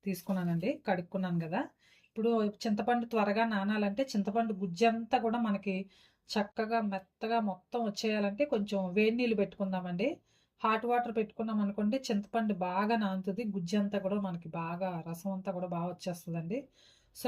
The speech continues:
ఇప్పుడు ఈ చింతపండు నానబెట్టుకోవడానికి కొంచెం వేడి నీళ్ళు అయితే పెట్టుకుందామండి.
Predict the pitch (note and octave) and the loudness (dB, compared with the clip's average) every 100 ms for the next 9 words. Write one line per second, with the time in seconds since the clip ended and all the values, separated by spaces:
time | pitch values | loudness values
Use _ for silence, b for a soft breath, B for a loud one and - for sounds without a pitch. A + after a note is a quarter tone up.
0 | A#3 G#3+ C#4+ A4+ - b b - G#3+ A3 | 2 2 0 0 -6 b b -6 -2 2
1 | G#3 G#3+ A3+ G#3+ G3 G3 G3+ - G3 G3+ | 2 2 0 2 0 0 -4 -2 0 0
2 | A#3 D4+ G#3+ G3 G3+ F#3 F#3 F#3+ G3+ F3+ | -2 -2 -2 0 -2 0 0 2 2 2
3 | F3 E3+ E3 - E3+ D#3 D#3 D#3 | 0 -2 -4 -4 -4 -4 -4 -4